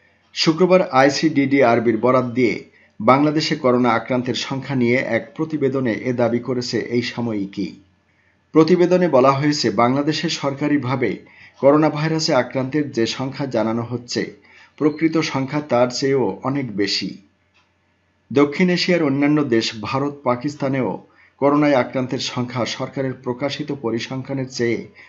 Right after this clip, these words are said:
অনেক বেশি। "বাংলাদেশ, ভারত এবং পাকিস্তানে দ্রুত বাড়ছে সংক্রমণ" শিরোনামের প্রতিবেদনে ইকোনমিস্ট বলছে,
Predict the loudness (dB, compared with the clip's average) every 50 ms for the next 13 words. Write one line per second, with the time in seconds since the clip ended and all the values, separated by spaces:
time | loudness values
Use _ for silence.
0 | -14 -6 -2 -2 -2 -2 -2 -2 -2 -2 -2 -2 -2 -6 -6 -8 -10 -16 _ _
1 | _ _ _ _ _ _ _ _ _ _ -20 -20 _ _ _ 2 6 6 6 6
2 | 6 4 2 2 0 0 -2 -4 -4 -2 0 0 0 0 0 0 0 0 -2 -2
3 | -2 0 0 0 0 -2 -6 -4 -4 -4 -2 -2 -2 -2 -2 -2 -2 -2 0 2
4 | 2 2 2 0 -2 -6 -6 -4 -4 -4 -4 -4 -2 -2 -2 -2 -2 -4 -6 -10
5 | -16 _ _ _ -20 -20 -20 _ -14 -4 0 4 4 6 6 4 2 0 0 -2
6 | -2 -4 -4 -2 0 2 2 4 4 2 2 2 0 -2 -4 -6 -4 -2 -2 0
7 | 0 0 0 -2 -4 -6 -4 0 0 0 0 0 -2 -2 -2 -4 -4 -6